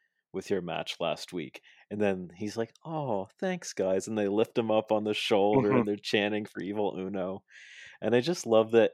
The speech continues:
Speaker 1: Hangman is now the father figure for all these lost boys.
Speaker 2: Yeah, it's awesome.
Speaker 1: It's so cute. It's so cute. I
Speaker 2: Mm-hmm.
Speaker 1: love it.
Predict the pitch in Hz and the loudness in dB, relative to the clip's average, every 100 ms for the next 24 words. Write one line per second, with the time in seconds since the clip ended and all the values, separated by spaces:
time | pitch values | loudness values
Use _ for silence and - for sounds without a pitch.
0 | _ - - 104 110 107 98 90 85 92 | _ -18 -4 0 0 -2 -4 -4 -8 -4
1 | 101 95 92 90 - 104 - 101 98 98 | -2 -2 -2 -8 -8 -6 2 4 4 0
2 | - 90 90 85 - 104 92 92 90 - | -2 -4 -4 -6 -4 0 0 0 -4 -6
3 | 87 87 - - - 69 80 - - 135 | -2 -2 -4 -14 -10 -10 -10 -4 4 4
4 | 101 - _ _ - - 107 95 101 104 | 4 -4 _ _ -6 -2 -2 -4 -8 -8
5 | 95 - - 135 127 107 - - 95 87 | -2 -2 2 6 6 6 -6 -8 -6 -6
6 | - - _ _ _ _ - 110 - - | -10 -18 _ _ _ _ -6 -6 -4 -4
7 | - 135 127 110 - - 90 78 - - | 0 2 2 0 -6 -8 -6 -6 -10 -16
8 | _ _ _ _ _ _ _ - 123 98 | _ _ _ _ _ _ _ -2 0 2
9 | 95 90 85 | 0 0 -2